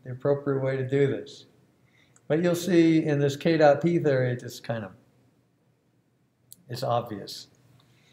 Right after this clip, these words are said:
Okay, and again, this is, you know, if you want to do optical transitions, this is what you're looking for. Um, okay, so let's just get going here.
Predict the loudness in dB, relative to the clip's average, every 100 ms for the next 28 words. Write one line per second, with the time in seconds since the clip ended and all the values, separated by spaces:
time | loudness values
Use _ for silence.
0 | -20 _ _ -20 -20 -20 _ _ _ -2
1 | 0 -2 -4 -8 -18 _ _ 0 4 4
2 | 2 -2 0 4 4 2 -2 -2 -4 -4
3 | -8 -16 -14 -12 -12 -10 -4 -2 0 -2
4 | -2 -2 -4 -12 -8 -6 -6 -6 -8 -8
5 | -12 -14 -16 -18 -18 -18 -20 -20 -20 _
6 | _ -10 -10 -10 -12 -12 -18 -16 -20 -20
7 | _ _ _ _ _ -18 -12 -10 -10 -12
8 | -14 -14 -14 -14 -14 -16 -18 -20 -20 _
9 | _ _ _ _ _ _ _ _ _ -12
10 | -10 -10 -14 -10 -4 -2 -2 -4 -4 -6
11 | -8 -12 -10 -10 -10 -10 -6 -4 -2 -4
12 | -6 -10 -10 -12